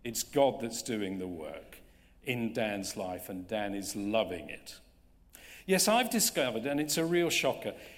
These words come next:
if honest, the people of the world really are not at peace with the world's promoted lifestyles.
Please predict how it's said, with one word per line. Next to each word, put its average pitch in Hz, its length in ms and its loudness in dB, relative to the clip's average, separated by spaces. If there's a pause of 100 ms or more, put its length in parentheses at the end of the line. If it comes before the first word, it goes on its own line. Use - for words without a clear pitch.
(140)
if 240 280 4
honest, 113 440 4
the 127 60 2
people 180 420 0
of 160 80 2
the 151 80 2
world 120 360 2
really 175 360 2
are 156 100 0
not 143 200 0
at - 220 -8
peace 101 360 -4 (400)
with 120 180 -2
the 131 80 2
world's 127 460 4
promoted 113 680 -2
lifestyles. - 1080 -6